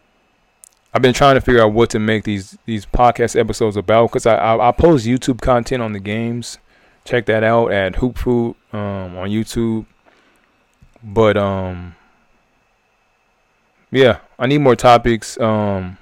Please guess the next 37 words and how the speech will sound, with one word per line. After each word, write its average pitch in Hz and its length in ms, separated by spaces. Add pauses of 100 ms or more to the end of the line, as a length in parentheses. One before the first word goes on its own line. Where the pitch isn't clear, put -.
let 113 160
me 123 80
know 117 480
which - 240
topics 113 400
I 104 60
maybe 101 280
should 120 220
go 117 160
over. 113 360 (1080)
Um, 92 760
and 107 120
keep 131 160
watching 123 260
the 107 60
playoffs. 110 460
The 110 60
playoffs 120 340
has 110 120
been 101 160
amazing. 107 560 (540)
The 87 100
Suns 123 440
look 92 180
great. 107 480 (580)
Um, 95 420
they 107 120
beat 117 200
my 110 200
team, 123 420
but 95 240
I 101 220
love 101 400
watching 110 360
their, 104 160
their 113 200
team. 117 480